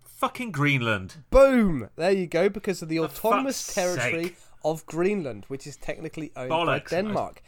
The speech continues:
Speaker 2: Makes it the
Speaker 1: I should have
Speaker 2: twelfth
Speaker 1: thought about that. How, how, no, no, no, I'm gonna, I, how big's the mainland mass of Denmark? Mainland Denmark.
Speaker 2: Mainland Denmark is much smaller. Let me have a look. I'm gonna Google mainland Denmark.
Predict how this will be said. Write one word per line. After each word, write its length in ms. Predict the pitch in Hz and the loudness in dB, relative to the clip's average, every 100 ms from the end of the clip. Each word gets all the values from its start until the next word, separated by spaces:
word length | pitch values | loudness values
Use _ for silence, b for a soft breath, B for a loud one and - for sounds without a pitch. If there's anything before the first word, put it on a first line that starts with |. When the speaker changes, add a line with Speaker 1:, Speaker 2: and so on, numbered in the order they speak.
| B B B | B B B
Speaker 2:
Makes 240 | 175 175 185 | -4 -4 -2
it 80 | |
the 60 | 147 | 0
Speaker 1:
I 80 | 160 | 0
should 160 | 180 | 2
have 180 | 190 196 | 0 0
Speaker 2:
twelfth 20 | |
Speaker 1:
thought 180 | 196 185 | 0 2
about 200 | 135 127 120 | 4 2 2
that. 120 | 131 | -2
How, 360 | 202 180 185 196 | -4 -8 -6 0
how, 200 | 254 226 | 0 0
no, 200 | 180 190 | -2 -2
no, 160 | 202 | -2
no, 60 | 180 | 0
I'm 280 | 156 170 220 | 2 0 -2
gonna, 200 | 226 196 _ - | -6 -12 _ -20
I, 120 | 160 143 _ - B B | -18 -18 _ -20 B B
how 180 | 240 247 | 0 0
big's 280 | 240 165 | -4 -10
the 100 | 214 | -10
mainland 580 | 180 190 185 165 160 147 | -6 -4 -4 0 0 2
mass 220 | 139 135 | -2 -2
of 80 | 139 | -6
Denmark? 340 | 135 110 101 127 | -6 -4 -4 -2
Mainland 560 | 143 190 190 175 160 | -2 -2 -2 -2 -2
Denmark. 220 | 143 170 190 | -2 0 0
Speaker 2:
Mainland 320 | 190 180 170 | 2 2 2
Denmark 400 | 165 151 139 135 | 0 0 -2 -2
is 140 | 120 | -12
much 420 | 123 135 143 - | -8 -4 -4 -6
smaller. 340 | - 131 120 110 | -12 -8 -8 -8
Let 160 | 131 | -10
me 100 | 147 | -8
have 180 | 135 131 | -8 -8
a 20 | |
look. 260 | 123 123 - | -8 -8 -8
I'm 120 | 131 | -10
gonna 160 | 127 127 | -10 -10
Google 420 | 143 147 139 135 | -6 -6 -4 -8
mainland 800 | 131 139 160 160 151 147 147 135 | -6 -4 -4 -4 -4 -4 -6 -6
Denmark. 500 | 131 117 101 - | -6 -6 -8 -10